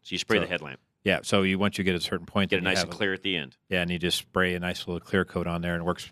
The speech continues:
Speaker 2: works really, really
Speaker 1: Okay.
Speaker 2: well.
Speaker 1: So again, yeah, to Steve's point, be, be, be aware of what the headlamps actually look like, how bright are they shining. And there is a, and this is something we could talk about for the rest of the hour, actually. We, we
Speaker 2: <laughs>
Speaker 1: won't, but there are conversion kits for older headlamps to even up the brightness of the bulbs and, and run over to even L E Ds and all sorts of things you can do.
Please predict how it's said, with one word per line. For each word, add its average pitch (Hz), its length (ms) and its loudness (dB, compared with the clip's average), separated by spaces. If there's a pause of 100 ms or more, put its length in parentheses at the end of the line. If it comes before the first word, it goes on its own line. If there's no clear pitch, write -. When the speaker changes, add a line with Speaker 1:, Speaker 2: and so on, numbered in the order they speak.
Speaker 2:
works 170 280 -4
really, 160 180 2
really 98 240 -6
Speaker 1:
Okay. 120 200 6
Speaker 2:
well. - 80 -12
Speaker 1:
So 135 180 6
again, 127 280 2
yeah, 110 140 4
to - 140 -8
Steve's 123 340 0
point, - 400 -2
be, 117 160 4
be, 104 260 -2
be 117 200 0
aware 117 260 6
of 107 80 0
what 107 140 0
the 90 80 -4
headlamps 104 420 2
actually 98 280 2
look 101 220 0
like, 101 180 6
how 98 120 4
bright 98 300 4
are 95 100 2
they 92 120 2
shining. 92 520 0 (380)
And 175 180 6
there 180 120 6
is 139 140 4
a, - 20 -2 (220)
and 117 100 -2
this 123 100 0
is - 40 0
something 110 200 -2
we 95 100 0
could 92 100 0
talk 95 180 2
about 92 160 -6
for 90 80 -8
the 87 60 2
rest 87 160 2
of - 20 -20
the 82 140 2
hour, 80 200 0
actually. 76 440 -2
We, 113 200 0
we 87 140 -4
Speaker 2:
<laughs> 92 60 -4
Speaker 1:
won't, 90 280 0
but 85 140 -6 (260)
there 113 140 6
are 113 60 6
conversion 107 640 -2
kits - 280 2
for 101 180 -4
older 101 260 2
headlamps 104 540 2
to 98 80 -10
even 92 240 -2
up 104 260 2
the 98 80 -6
brightness 101 520 2
of 87 120 0
the 87 80 -2
bulbs 110 560 2
and, 85 200 -12
and 90 200 -4
run 101 160 2
over 98 200 0
to 95 60 -4
even 90 220 -4
L 95 220 2
E 87 100 -4
Ds 113 540 2
and 87 100 -4
all 95 120 2
sorts 82 240 -6
of - 40 -18
things 76 200 -6
you 71 40 -8
can 69 100 -12
do. 64 140 -12